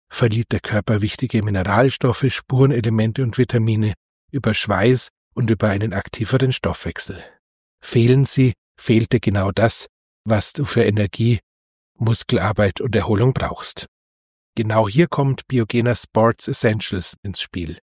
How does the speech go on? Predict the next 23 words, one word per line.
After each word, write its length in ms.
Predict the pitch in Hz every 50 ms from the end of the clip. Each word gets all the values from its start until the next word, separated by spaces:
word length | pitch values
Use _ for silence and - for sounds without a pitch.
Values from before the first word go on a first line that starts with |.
| _ _ _ _ _ _ _
Basierend 540 | - - - - - 147 139 135 131 - - _ _ _
auf 260 | _ - 120 - - -
über 220 | 135 113 135 110
fünfhundert 580 | - - 185 180 - - - 156 139 127 - _
Blutbefunden 800 | - 139 147 180 175 - 156 131 - - 143 127 104 135 131
von 180 | - - 101 98
Sportlern 600 | - - - 104 101 85 - - 127 120 123 117 - _ _ _ _ _
kombiniert 520 | - - 123 110 127 117 107 120 131 131 127
es 200 | 117 - - -
zwanzig 560 | - 107 113 131 135 - - 131 - - -
ausgewählte 720 | 110 127 135 - - - 120 - 120 110 104 98 - -
Inhaltsstoffe, 840 | - 127 123 123 123 117 - - - - 113 104 - - 131 113 92 - _ _ _ _ _ -
die 80 | 123 107
deinen 320 | - 101 101 104 101 101
Körper 340 | - - 117 117 - - 92
gezielt 680 | - - - - - - - - 117 123 131 127 - - - _ _ _ _
nach 280 | 107 101 95 95 -
dem 220 | - - 117 101 104
Training 360 | - 104 104 104 104 107 113
unterstützen, 720 | 107 98 - 113 101 - - 107 98 - - - 98 87 - _ _ _ _ _
damit 340 | - 120 107 117 117 - -
du 60 | 104
schneller 560 | - - 120 104 107 101 117 120 113 92 -